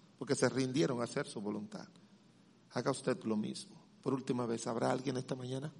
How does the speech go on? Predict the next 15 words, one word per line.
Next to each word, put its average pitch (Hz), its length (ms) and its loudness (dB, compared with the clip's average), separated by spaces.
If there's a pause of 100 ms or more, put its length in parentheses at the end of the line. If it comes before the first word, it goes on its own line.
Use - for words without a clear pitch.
(880)
Yo 127 120 6
quiero 123 200 8
recibir 113 400 4
a 113 60 2
Cristo. 113 380 0
Ore 113 120 2
por 127 180 -2
mí, 104 160 0
pastor. 113 400 -8 (100)
Debe 113 180 0
ver 113 120 2
su 135 160 -4
mano 107 240 -2
bien 127 160 -2
alta. 101 260 -4